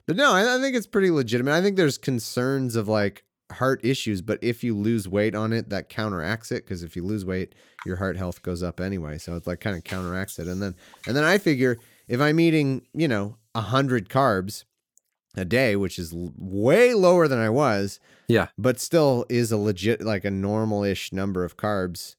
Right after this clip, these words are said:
Speaker 1: like, there's no way that's gonna be unhealthy. I, I don't know. So, yeah.
Speaker 2: Well, the thing is that the thing that tricks people about it that, that don't really look into it is that at the beginning, they let you just eat bacon and, and sausage and all that
Speaker 1: Yeah.
Speaker 2: because you're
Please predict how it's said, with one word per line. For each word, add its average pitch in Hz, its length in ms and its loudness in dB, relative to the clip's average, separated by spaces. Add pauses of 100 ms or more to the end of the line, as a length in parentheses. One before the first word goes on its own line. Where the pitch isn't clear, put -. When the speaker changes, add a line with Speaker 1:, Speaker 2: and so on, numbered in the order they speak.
(100)
Speaker 1:
like, 90 200 -10
there's 104 180 -4
no 120 100 0
way 113 120 0
that's 95 440 -4
gonna 104 200 -4
be 90 140 -2
unhealthy. 87 480 -8
I, 82 80 -8
I 80 40 -10
don't 82 360 -8
know. 82 180 -10 (300)
So, - 260 -12
yeah. 90 140 -2
Speaker 2:
Well, 185 80 6
the 185 100 4
thing 233 240 6
is 175 360 6
that 131 280 2
the 127 180 2
thing 220 200 6
that 190 120 6
tricks - 360 2
people 101 480 2
about 95 300 0
it 95 200 0
that, 95 300 -6
that 98 140 -2
don't 104 200 2
really 101 160 0
look 90 180 -2
into 95 200 0
it 85 80 -2
is 85 120 -4
that 90 220 0 (480)
at 117 160 0
the - 60 4
beginning, 127 560 4
they 113 140 6
let 120 260 6
you 120 140 2
just 104 260 0
eat 113 340 -2
bacon 110 380 2
and, 95 220 0 (180)
and 101 120 -2
sausage 113 460 2
and 101 80 0
all 101 80 2
that 98 200 4
Speaker 1:
Yeah. 85 60 0
Speaker 2:
because 110 320 0
you're 127 320 2